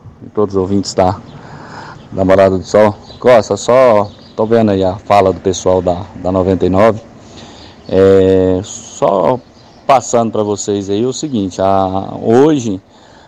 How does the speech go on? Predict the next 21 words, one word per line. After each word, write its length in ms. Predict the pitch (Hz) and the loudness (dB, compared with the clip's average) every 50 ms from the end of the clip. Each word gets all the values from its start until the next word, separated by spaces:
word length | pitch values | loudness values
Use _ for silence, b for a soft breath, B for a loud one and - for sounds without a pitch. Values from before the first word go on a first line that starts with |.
| B _ | B _
a 80 | 98 98 | -6 -4
pessoa 340 | - 107 101 - 127 123 | -2 -4 -4 -2 -2 -2
pra 120 | 120 120 113 | 0 0 -2
ser 160 | - - 117 | 0 0 0
mototáxi 720 | 107 107 104 98 - 90 - 95 107 127 131 131 - - | 2 2 0 0 -4 -4 0 2 4 4 2 0 -2 -8
não 80 | 113 127 | -6 -6
é 60 | 143 | -6
só, 300 | 151 - 190 170 147 127 | -4 -2 0 0 0 0
somente 520 | 120 - - 123 107 107 107 117 127 123 - | -2 -4 -4 -4 -2 -2 -2 -2 -4 -4 -4
fazer 220 | - 104 98 107 | -4 -4 -2 -4
um 60 | 110 | -4
cadastro 520 | - - 101 87 98 104 120 120 - - 98 | -4 -4 -2 0 2 2 2 0 -2 -4 -4
na 60 | 92 | -2
Uber 380 | 92 104 123 143 135 110 101 - B B B B B B B B B B | 0 0 0 0 0 -2 -4 -4 B B B B B B B B B B
e 120 | - 98 104 | -4 -4 -2
trabalhar 480 | - 120 117 120 127 127 127 135 139 - | 0 0 2 2 4 2 2 2 0 0
não. 220 | 135 110 95 90 | -2 -4 -4 -4
O 40 | 92 | -6
que 180 | - 107 117 | -8 -8 -10
que 60 | 117 - | -8 -6
acontece? 600 | - 135 123 110 110 95 90 90 - - - | -6 -6 -4 -2 -2 -2 -2 -2 -6 -10 -16